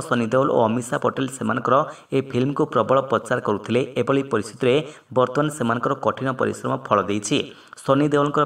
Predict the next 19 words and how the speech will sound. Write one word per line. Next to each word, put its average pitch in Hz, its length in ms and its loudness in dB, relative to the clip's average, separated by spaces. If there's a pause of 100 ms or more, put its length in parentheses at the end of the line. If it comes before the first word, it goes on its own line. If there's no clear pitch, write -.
ଫିଲ୍ମ 135 180 0 (120)
ଗଦର 110 340 4
ଟୁ 131 60 0 (120)
ପ୍ରଥମ 113 240 0 (100)
ଦିନରେ 107 260 2 (360)
ଚାଳିଶ 131 260 0 (100)
କୋଟି 151 200 0
ଟଙ୍କାର 131 280 0
ବେପାର 113 360 0
କରି 135 140 0 (120)
ସମସ୍ତଙ୍କୁ 120 480 0 (440)
ଆଶ୍ଚର୍ଯ୍ୟ 135 460 -2
କରିଥିଲା। 117 360 2 (340)
ଦ୍ୱିତୀୟ 127 300 0
ଦିନରେ 147 240 2 (100)
ଫିଲ୍ମ 139 200 2 (240)
ତେୟାଳିଶ 131 320 2 (120)
କୋଟି 147 180 -2
ଟଙ୍କା 143 160 0